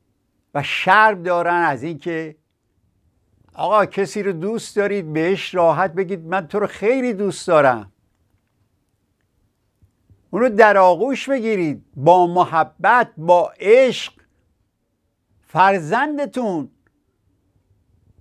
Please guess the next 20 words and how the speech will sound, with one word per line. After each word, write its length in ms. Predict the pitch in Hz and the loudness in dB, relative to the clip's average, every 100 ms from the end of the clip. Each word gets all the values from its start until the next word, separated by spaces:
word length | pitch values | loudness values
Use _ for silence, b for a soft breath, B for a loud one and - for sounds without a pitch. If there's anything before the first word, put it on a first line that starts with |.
| _ | _
شما 300 | - 208 254 | -4 0 2
تا 220 | 247 220 | 4 6
هفت 260 | 214 214 | 4 0
سالگی 480 | - 214 208 196 247 | -2 -2 0 -2 -2
با 180 | 277 240 | 0 0
فرزندانتون 920 | 214 208 170 202 190 226 285 262 269 | 2 0 0 -4 -4 -4 -4 -6 -8
چگونه 500 | 214 233 185 202 240 | -4 -2 -2 -2 0
رفتار 440 | 294 277 - 220 190 | 2 2 2 0 0
می‌کنین؟ 440 | 185 185 170 170 | -2 -4 -4 -6
آیا 320 | - 226 277 | 0 2 2
بعد 540 | 247 202 185 214 202 220 | 0 0 4 4 4 2
از 200 | 196 - | 0 -2
هفت 300 | 185 190 - | -4 -4 -4
سالگی 600 | - 196 190 180 165 269 | -2 2 2 0 -4 -4
هم 400 | 226 208 170 135 _ _ _ _ _ _ _ _ _ _ _ _ _ _ _ | -2 -2 -4 -6 _ _ _ _ _ _ _ _ _ _ _ _ _ _ _
همین 260 | - 240 226 | 0 2 4
حالت 400 | 196 196 233 226 | 4 4 2 2
رو 60 | |
حفظ 420 | 220 269 277 - | 4 6 4 -4
می‌کنید؟ 760 | 247 247 220 202 196 202 202 | -12 -8 -6 -4 -6 -10 -16